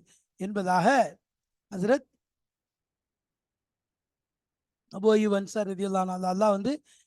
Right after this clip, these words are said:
இந்த ஆயத்தை இறக்கி வச்சான் என்பதாக சொன்னாங்க. இந்த ஆயத்தை இறக்கி வச்சா என்பதாக சொன்னாங்க. சரி, இப்ப அதே மாதிரி ஒரு ரிவாயத்துல வருது,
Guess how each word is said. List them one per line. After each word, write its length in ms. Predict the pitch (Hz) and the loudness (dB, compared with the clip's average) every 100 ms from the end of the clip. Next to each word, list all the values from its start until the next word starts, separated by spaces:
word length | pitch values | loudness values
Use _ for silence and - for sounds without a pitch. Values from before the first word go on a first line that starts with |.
| _ | _
இந்த 120 | 220 208 | -2 2
ஆயத்தை 380 | 214 220 214 247 | 4 4 2 0
இறக்கி 300 | 202 208 208 | -2 -4 -6
வச்சான் 440 | 190 - 190 175 139 _ _ _ _ | -6 -2 -2 -2 -6 _ _ _ _
என்பதாக 360 | 214 208 180 190 | -4 -2 0 0
சொன்னாங்க. 340 | 202 180 147 143 _ _ _ _ _ _ _ _ _ _ _ _ _ _ _ _ _ _ _ _ _ _ _ _ _ _ _ _ _ _ _ - | -2 -8 -10 -16 _ _ _ _ _ _ _ _ _ _ _ _ _ _ _ _ _ _ _ _ _ _ _ _ _ _ _ _ _ _ _ -10
இந்த 80 | 190 | -2
ஆயத்தை 320 | 190 190 262 302 _ _ _ - | -2 0 -2 -4 _ _ _ -8
இறக்கி 280 | 208 240 233 | -4 -2 0
வச்சா 200 | 240 240 | 0 0
என்பதாக 360 | 220 196 190 208 | 0 0 0 0
சொன்னாங்க. 340 | 202 160 147 - | -2 -12 -14 -16
சரி, 300 | - 190 - _ _ _ _ _ _ _ _ _ _ _ _ _ _ _ _ _ _ _ _ _ _ _ _ _ _ _ _ _ _ _ _ _ _ _ _ _ _ _ _ _ _ - | -8 -8 -10 _ _ _ _ _ _ _ _ _ _ _ _ _ _ _ _ _ _ _ _ _ _ _ _ _ _ _ _ _ _ _ _ _ _ _ _ _ _ _ _ _ _ -4
இப்ப 60 | 185 | 2
அதே 160 | 208 262 | 2 4
மாதிரி 180 | 269 | 4
ஒரு 140 | 254 233 | 4 4
ரிவாயத்துல 420 | 233 240 233 226 | 4 2 2 0
வருது, 240 | 214 220 | 0 -2